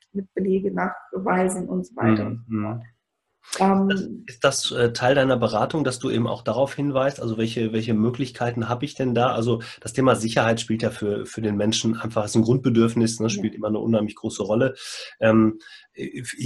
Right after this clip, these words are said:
Speaker 2: viele Dinge kann man absichern, also ich sag mal, du hast das Thema Berufsunfähigkeit, Ha-, Haftungsfragen, Krankentagegeld und so weiter, kann man alles absichern. Trotzdem bleibt ja immer die, so ein bisschen die, die Sorge, dass etwas, äh, passieren könnte. Berätst du zu diesen, also,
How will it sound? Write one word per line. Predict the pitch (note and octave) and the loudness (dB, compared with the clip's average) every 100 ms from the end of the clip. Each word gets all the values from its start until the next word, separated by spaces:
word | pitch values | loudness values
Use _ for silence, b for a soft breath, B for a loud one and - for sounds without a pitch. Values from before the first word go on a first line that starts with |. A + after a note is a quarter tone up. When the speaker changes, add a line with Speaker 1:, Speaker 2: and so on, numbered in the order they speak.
| A#2 | -6
Speaker 2:
viele | - C#3 | 0 2
Dinge | B2 B2 A#2+ | 4 4 4
kann | A#2 C3 | 2 2
man | C#3+ | 2
absichern, | B2 - B2+ - C#3 C#3+ | 0 -2 -6 0 2 2
also | A2+ G#2+ A2 | 2 0 -2
ich | A#2 | -6
sag | - A2 | -8 -2
mal, | A#2 | 0
du | A2 G#2+ | 2 0
hast | A2 - | 0 -6
das | G#2 | -6
Thema | - A2+ | 0 2
Berufsunfähigkeit, | A2 A#2 A2+ A2 A2 A2 - A2 | 4 2 -2 -8 -4 -4 -2 -2
Ha-, | - - - | -2 -10 -6
Haftungsfragen, | A#2+ - A#2 A2+ - - - G2+ G2+ G#2+ G#2+ | -8 -2 -4 -4 -10 -14 -4 0 2 2 0
Krankentagegeld | - A#2+ B2 A#2+ A2+ A2+ G#2 A2 A2 A2 A#2+ | 0 -2 2 0 0 -2 -2 0 0 -2 -4
und | B2 | -4
so | A#2+ | -2
weiter, | G2+ A2 A2+ | -2 -2 -2
kann | A#2 | -2
man | A#2 | -2
alles | A#2+ A#2 | -2 -4
absichern. | A#2+ C#3+ - C3 B B B B | -8 -8 -6 -6 B B B B
Trotzdem | - A#2+ B2 | -10 -4 0
bleibt | A2+ A2+ A#2 | 2 2 0
ja | |
immer | A#2 C3 A#2+ | -2 2 2
die, | A#2 | 2
so | A2+ | 0
ein | |
bisschen | A#2 A#2+ C3 A#2 | 0 -2 -2 2
die, | A#2 A#2 A2+ B B _ | 6 6 4 B B _
die | A#2 | 0
Sorge, | G#2 G#2 G#2 B2 C#3 B2+ | 2 4 6 6 6 6
dass | A#2+ A2+ | 4 0
etwas, | G2+ - A#2 A#2 - - | -2 0 0 0 -4 -6
äh, | B2 | -8
passieren | A#2 A#2 - C3+ A#2+ | -6 -6 0 2 2
könnte. | A2+ F#2 F2+ - | -2 -6 -6 -8
Berätst | F2+ F#2+ G2 A2+ A#2+ - | -4 -2 0 0 0 -4
du | C3+ | -6
zu | - C3 | -4 -6
diesen, | C3 B2+ B2+ | -2 0 0
also, | B2 G2+ F#2+ | 0 -2 -2